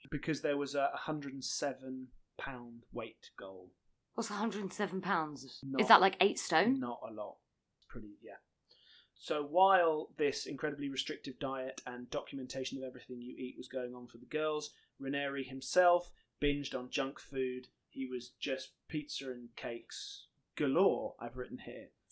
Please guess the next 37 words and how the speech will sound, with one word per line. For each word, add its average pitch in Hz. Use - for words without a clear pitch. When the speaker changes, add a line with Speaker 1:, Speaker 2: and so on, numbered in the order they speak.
Speaker 1:
which -
Speaker 2:
I 247
mean, 269
Speaker 1:
is 254
a 269
Speaker 2:
that's 269
Speaker 1:
bit 226
Speaker 2:
my 233
Speaker 1:
too 214
Speaker 2:
middle 208
Speaker 1:
upbeat. 208
Speaker 2:
name, 220
Speaker 1:
<laughs> -
Speaker 2:
Samantha 208
Pizza 208
and 180
Cakes 202
Galore. 214
<laughs> 440
Speaker 1:
You 269
remember 196
that 175
Bond 170
film 180
where 160
he 156
Speaker 2:
Yeah. 311
Speaker 1:
meets, 208
uh, 208
<laughs> -
Pizza 220
Speaker 2:
Pizza 294
and 285
Speaker 1:
Cakes 196
Speaker 2:
Cakes 254
Galore. 190
Speaker 1:
Galore? -